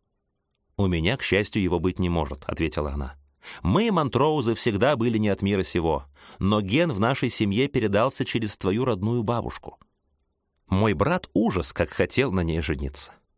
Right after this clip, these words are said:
И женился. Тетя Медди усмехнулась. Она была сестрой моего покойного дедушки Лукаса. У нее не было своего мужа, поэтому она переехала к брату и помогала по хозяйству.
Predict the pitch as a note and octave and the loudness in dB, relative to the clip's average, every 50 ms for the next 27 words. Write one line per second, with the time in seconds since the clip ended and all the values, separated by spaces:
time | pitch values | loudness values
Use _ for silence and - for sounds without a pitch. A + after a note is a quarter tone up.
0 | _ _ _ _ _ _ _ - - A2 C#3 D#3 D3+ F#3+ E3 G2+ E2 E2+ D#2 - | _ _ _ _ _ _ _ -2 0 0 0 2 2 0 0 2 0 -2 -2 -2
1 | - - D#2+ - - _ _ _ _ _ _ _ _ _ _ _ _ _ - - | -4 -6 -8 -10 -14 _ _ _ _ _ _ _ _ _ _ _ _ _ -2 0
2 | F#2+ E2 - F2+ D#2 D#2 F#2+ G#2+ A2 G2 G2 G2 F#2 - - F#2+ - - D#2+ D2 | 0 0 2 0 0 0 0 -2 -2 -2 -2 -2 -2 -2 -4 -6 -4 -4 -6 -6
3 | C2 - - - - - _ _ _ _ _ _ _ _ _ _ _ _ _ _ | -6 -6 -10 -14 -16 -18 _ _ _ _ _ _ _ _ _ _ _ _ _ _
4 | _ _ _ _ _ - G2 A2+ E3+ F#3+ F3 F3 E3+ - - B2 - - - D#3+ | _ _ _ _ _ 0 0 2 2 2 0 0 -2 -2 -4 -4 -4 -2 0 0
5 | E3+ D#3 C#3 C3 A2 B2 B2 - A2 - - C3 C3 A#2+ A#2 G#2+ G#2+ F2 F#2+ G2+ | 2 2 2 0 0 0 0 -2 -2 0 0 0 0 0 0 -2 0 0 0 0
6 | F#2+ G2 - - - A2+ G2+ G2 - - - - - - - - _ _ _ _ | 0 0 -4 -4 -4 -2 -2 -2 -4 -6 -8 -10 -10 -12 -14 -16 _ _ _ _
7 | _ _ _ _ _ _ _ _ _ _ _ _ - A#2+ C3 D3 D3+ D3 D#3+ D3+ | _ _ _ _ _ _ _ _ _ _ _ _ -2 0 0 0 2 0 0 0
8 | - B2 C3 D3 D3+ A#2 F#2 E2 D#2 - - F#2 F2 D#2+ D#2+ E2 G#2 D#3 D#3 C3+ | 0 0 0 0 0 0 0 -2 -2 -2 -2 -2 0 0 0 0 0 -2 -2 -2
9 | C#3 C3 - _ _ _ _ _ _ _ - D3 F#3+ G#3+ - D#3 C#3 C#3 C#3+ B2+ | -4 -4 -6 _ _ _ _ _ _ _ 0 0 0 0 -2 -2 0 0 0 0
10 | - A2 F#2 F#2 F2 E2 - - D2+ D#2 D2 D#2+ F2+ F#2 B2+ E3 F3 - - - | 0 2 2 2 2 0 0 -2 -4 -2 -2 0 0 0 0 0 -2 -4 -6 -4
11 | - - F#2 - - D2+ C#2+ C#2+ C#2 D#2+ F2 F2+ F2+ - - - - D#2+ C#2+ D#2 | -2 -2 -2 -2 -2 -2 -2 -2 -2 -2 -2 -2 -2 -6 -6 -4 -4 -4 -4 -4
12 | C#2+ C#2 - - - - - | -6 -6 -6 -10 -12 -16 -20